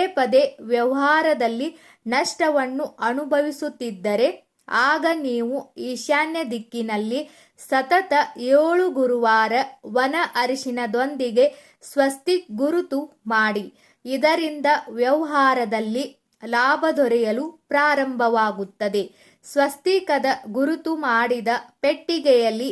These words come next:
ಹಣ ಅಥವಾ ಚಿನ್ನಾಭರಣ ಇಡುವುದು ಕೂಡ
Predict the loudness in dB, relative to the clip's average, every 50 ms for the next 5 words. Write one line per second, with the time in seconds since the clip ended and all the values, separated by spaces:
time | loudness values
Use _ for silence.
0 | -8 -10 -16 -12 -6 -4 -4 -4 -2 -2 -2 -2 -4 -2 -4 -4 -4 -4 -4 -4
1 | -2 -2 -2 -2 -4 -10 -18 -20 _ _ _ _ -4 -4 -2 0 0 2 2 2
2 | 2 2 2 2 2 2 0 -2 -4 -4 -4 -6 -4 -4 -2 0 0 0 0 0
3 | -2 -2 0 0 2 0 0 0 -2 -2 0 2